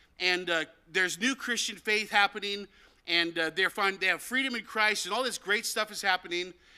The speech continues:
and then the Judaizers come behind, and they've got a mixture of Christianity and Judaism, and they go,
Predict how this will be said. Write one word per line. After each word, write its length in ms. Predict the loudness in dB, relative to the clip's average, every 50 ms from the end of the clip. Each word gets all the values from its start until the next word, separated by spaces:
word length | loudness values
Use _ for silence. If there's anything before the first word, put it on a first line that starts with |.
| -20 -18 -14
and 80 | -12 -8
then 100 | -6 -6
the 80 | -6
Judaizers 760 | -4 -2 -2 0 0 2 4 6 6 6 6 6 4 0 -6
come 200 | -6 -4 -6 -6
behind, 440 | -4 -2 0 0 2 2 0 -2 -6 -12 -18 -20 -20 -10 -6
and 140 | -6 -2 0
they've 140 | -2 0 2
got 200 | 2 4 4 4
a 40 | 2
mixture 840 | 0 0 0 0 2 2 0 0 0 0 0 2 2 2 0 -2 -8 -16 -20 -20 _ _
of 140 | -8 -8 -6
Christianity 840 | -4 -2 0 0 2 0 0 0 0 2 2 2 2 2 0 -2 0
and 480 | 2 4 6 6 4 4 0 -2 -6 -4
Judaism, 840 | -2 -2 0 0 0 0 0 0 0 0 -2 -2 -2 -2 -4 -4 -8 -14 -20 -20 -20 -8 -4
and 140 | -2 0 2
they 100 | 0 0
go, 320 | 2 0 0 0 0 -4